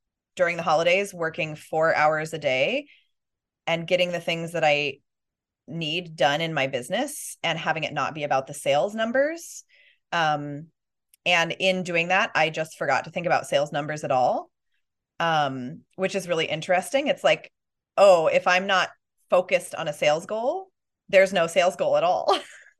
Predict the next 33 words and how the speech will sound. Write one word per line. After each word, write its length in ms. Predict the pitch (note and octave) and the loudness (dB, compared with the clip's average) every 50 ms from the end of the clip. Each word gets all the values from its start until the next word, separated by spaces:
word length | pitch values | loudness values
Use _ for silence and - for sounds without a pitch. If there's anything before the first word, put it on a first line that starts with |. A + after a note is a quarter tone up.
| C#5 C#5 B4+ - - C#5 C5+ - - - C5+ - - - - - - - - _ _ _ - | 6 6 6 4 4 4 4 4 2 0 0 0 0 -4 -10 -12 -12 -12 -14 _ _ _ 2
Um, 340 | E4+ D4 C#4+ C#4 C#4 C#4 C#4+ - _ _ _ _ | 4 4 4 4 2 -2 -8 -16 _ _ _ _
so 60 | - | 4
that 160 | C4 C4 B3 | 6 6 6
was 120 | B3+ C#4 C4 | 6 4 2
really 240 | B3 A3+ A3 G3+ F#3 | 0 2 2 2 2
interesting. 600 | F#3 G3 - F#3 F3+ F3+ - G#3+ A3 B3 D4 E4 - _ _ _ _ _ _ _ - | 0 0 0 0 0 0 -2 -4 -6 -6 -8 -10 -16 _ _ _ _ _ _ _ 2
Um, 500 | G#3 G#3 G3 F#3+ F#3+ F#3+ F#3 F3+ F3+ F3+ - _ _ _ _ _ - | 4 6 6 6 6 4 0 -4 -8 -10 -14 _ _ _ _ _ -2
a 60 | F#3 | 0
big 200 | - A#3+ C4 D4+ | 0 0 0 0
one 140 | F#4+ F#4+ F4 | 0 0 2
right 180 | D4+ C4 - | 2 2 4
now 200 | E3 D#3+ E3 F3+ | 2 2 2 0
for 140 | F#3+ - A#3 | 0 -4 -6
me 300 | G#3+ A3 A3 A3 A3+ A3 | -6 -6 -4 -4 -4 -4
is 320 | - - G3 F3+ F3 F3 | -2 -2 -2 -2 -2 -2
working 280 | E3+ F3 F3 F3+ G#3 G3+ | -2 -2 -2 0 -2 -2
on 100 | F#3 F#3 | -2 -2
the 60 | F3 | -2
belief 380 | E3+ D#3+ D#3 D#3 D#3 E3 E3 - | -6 -6 -8 -8 -8 -10 -4 -2
that 160 | D#3 - - | -2 -2 -2
marketing 600 | D#3+ D#3+ D3+ D3+ D#3+ E3 - A3 G#3 A3 A3 G#3+ | -2 0 2 2 2 0 -2 -2 -2 -2 0 0
is 160 | G3 F3 F3 | -2 -2 0
my 140 | F3 D#3 D#3 | -2 -2 -2
main 300 | D#3+ D3+ D3+ D3+ D3 D3 | -2 -2 -4 -4 -6 -6
job 460 | C#3+ D#3+ C3+ C3 C3+ D3+ A3 A#3 A#3+ - _ _ _ _ _ _ _ _ _ _ _ | -4 -2 0 0 2 0 -2 -2 -6 -10 _ _ _ _ _ _ _ _ _ _ _
and 120 | - F#3 E3+ | -6 -2 -2
being 180 | F#3 F3+ F3 | -2 -2 -2
excited 460 | D#3+ - - - E3 D3+ D3+ C#3 B2+ | -4 -8 -4 0 0 2 2 0 -2
about 220 | B2 A#2+ A2+ - - | -2 -2 -4 -2 -2
that. 240 | A#2+ D2+ C2 - - _ _ _ _ _ _ _ _ _ _ _ _ | -4 -4 -4 -6 -10 _ _ _ _ _ _ _ _ _ _ _ _
Um, 600 | - E3 D#3+ D#3 D3 C#3 C#3 C3+ C#3 C#3+ D3+ E3 G3+ _ _ _ _ _ _ _ _ _ _ _ - | -4 -2 0 0 0 -2 -4 -6 -10 -12 -14 -16 -18 _ _ _ _ _ _ _ _ _ _ _ -2
I 680 | D3+ D#3 D#3+ D#3+ D#3+ D#3 D#3 D#3+ D#3+ D#3 D#3 D#3+ - - _ _ _ _ _ _ _ _ _ _ _ _ _ _ _ _ _ _ - | 0 2 4 4 2 2 0 -2 -4 -6 -6 -8 -12 -14 _ _ _ _ _ _ _ _ _ _ _ _ _ _ _ _ _ _ 2
am, 320 | F3+ F3+ F3 F3 F3 E3 | 2 2 2 -2 -8 -12